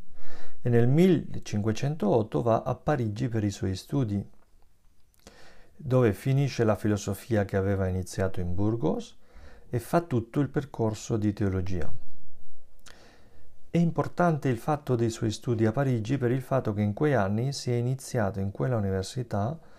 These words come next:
una restaurazione tomista che tenta di lottare contro il nominalismo al quale danno la colpa della decadenza della scolastica. Pietro Cocca-,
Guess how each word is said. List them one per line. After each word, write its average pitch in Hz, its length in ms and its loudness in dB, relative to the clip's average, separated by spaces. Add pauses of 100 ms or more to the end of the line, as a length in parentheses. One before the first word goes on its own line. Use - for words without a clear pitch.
(340)
una 135 420 2
restaurazione 120 920 -2
tomista 117 500 -4
che 117 160 -6
tenta 117 380 -2
di 95 120 -4
lottare 113 720 -2
contro 117 380 -2
il 104 60 0
nominalismo 104 840 -2
al 131 120 -4
quale 104 440 -2
danno 117 420 -2
la 113 140 -2
colpa 101 420 -6
della 107 320 -2 (500)
decadenza 113 680 0
della 95 220 -2
scolastica. 95 760 -4 (1900)
Pietro 110 380 0
Cocca-, - 480 -2